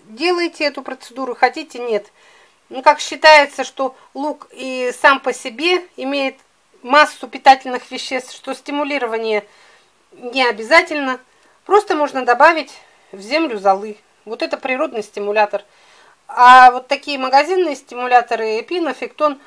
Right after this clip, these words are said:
можете применять, можете нет. Это по желанию. А вот первые три все-таки специалисты рекомендуют. Прогревание, обработка от вредителей и обработка от болезней. Все. Вот в такой последовательности, вот так вот сложно мы готовим лук-севок,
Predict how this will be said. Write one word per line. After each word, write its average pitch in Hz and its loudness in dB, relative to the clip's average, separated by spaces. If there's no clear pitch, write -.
можете 320 -4
применять, 320 -4
можете 262 -6
нет. 220 -6
Это 320 -6
по 226 -12
желанию. 202 0
А 240 6
вот 254 -2
первые 285 0
три 233 -12
все-таки 262 -8
специалисты 302 -4
рекомендуют. 226 -8
Прогревание, 269 2
обработка 240 -2
от 214 -10
вредителей 269 -12
и 302 -2
обработка 269 2
от 196 0
болезней. 208 -4
Все. 330 -8
Вот 269 -10
в - -18
такой 311 4
последовательности, 226 -2
вот 254 -12
так 320 6
вот 240 -6
сложно 254 -2
мы 269 -6
готовим 262 0
лук-севок, 262 -4